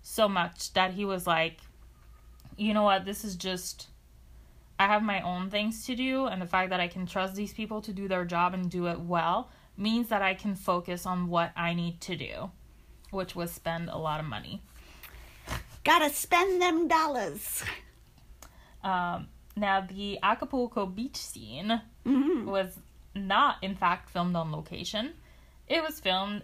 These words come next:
Speaker 1: in the back lot of the Disney Studios.
Speaker 2: <laughs> Ah.
Speaker 1: So it's just a good old California beach.
Speaker 2: California.
Speaker 1: Uh, they
Speaker 2: Not
Speaker 1: do
Speaker 2: Mexico.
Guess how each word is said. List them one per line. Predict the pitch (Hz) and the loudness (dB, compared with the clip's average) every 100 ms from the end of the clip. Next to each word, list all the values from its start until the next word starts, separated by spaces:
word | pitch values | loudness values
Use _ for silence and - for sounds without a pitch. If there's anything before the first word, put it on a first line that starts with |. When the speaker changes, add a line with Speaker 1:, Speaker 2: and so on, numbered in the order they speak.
| - | -2
Speaker 1:
in | 220 | 2
the | |
back | 208 180 - | 4 2 2
lot | 165 156 - | -4 -4 -6
of | 190 | -10
the | 190 | -4
Disney | 190 220 247 | -2 0 0
Studios. | 269 302 311 277 190 - 196 - - - - - - - | 0 -2 2 2 0 -2 -2 -4 -12 -18 -20 -20 -20 -14
Speaker 2:
<laughs> | - - - - - - - - - | -10 -8 -8 -10 -12 -16 -18 -16 -4
Ah. | 339 339 311 | 0 0 0
Speaker 1:
So | 294 190 185 180 | 2 2 2 -2
it's | 190 190 185 - - - - - - | -2 -4 -6 -14 -16 -18 -20 -20 -14
just | 190 190 | -12 -10
a | 190 | -10
good | 185 196 202 208 | -6 -2 0 2
old | 208 202 185 185 185 180 - - - | 4 4 2 0 -4 -10 -18 -20 -14
California | - 190 175 - 175 160 160 | 0 0 0 -4 -6 -6 -8
beach. | 147 165 - - - - - - - | -10 -10 -10 -10 -12 -20 -20 -20 -8
Speaker 2:
California. | 330 370 508 508 - - 220 214 214 208 202 208 - - - - - - - - - | -2 0 0 -2 -4 -6 -4 -2 -2 -2 -2 -4 -8 -18 -20 -20 -20 -20 -20 -20 -6
Speaker 1:
Uh, | 196 185 180 180 - | 0 2 2 -2 0
they | 254 | 4
Speaker 2:
Not | 349 381 | 4 4
Speaker 1:
do | 240 | 0
Speaker 2:
Mexico. | 220 208 - - 208 | -2 -6 -10 -12 -12